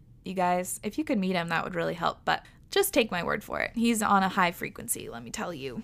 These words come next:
I am trying to figure out what the practices that work for me, but I am definitely more open to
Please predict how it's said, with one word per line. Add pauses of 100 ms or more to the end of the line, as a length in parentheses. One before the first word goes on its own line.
I
am (760)
trying
to
figure
out (140)
what (480)
the
practices (600)
that
work
for
me,
but
I
am
definitely
more
open
to